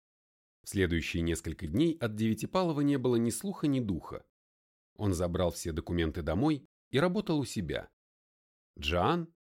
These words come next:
которая частенько забегала ко мне с жарким и пирогами,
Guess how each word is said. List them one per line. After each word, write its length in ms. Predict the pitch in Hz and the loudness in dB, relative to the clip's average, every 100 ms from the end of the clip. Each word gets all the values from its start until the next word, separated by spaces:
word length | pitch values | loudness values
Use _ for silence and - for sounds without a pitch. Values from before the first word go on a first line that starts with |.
| _ | _
которая 380 | - 135 202 185 | -2 0 2 0
частенько 500 | - 180 226 214 185 | -2 -2 0 2 2
забегала 460 | 160 151 147 143 131 | 2 2 4 2 2
ко 140 | 127 | 2
мне 180 | 120 110 | 2 2
с 40 | |
жарким 440 | 87 104 101 120 120 | 4 2 2 0 -2
и 140 | 104 | -2
пирогами, 640 | 98 92 92 160 160 143 | -2 0 2 2 2 -2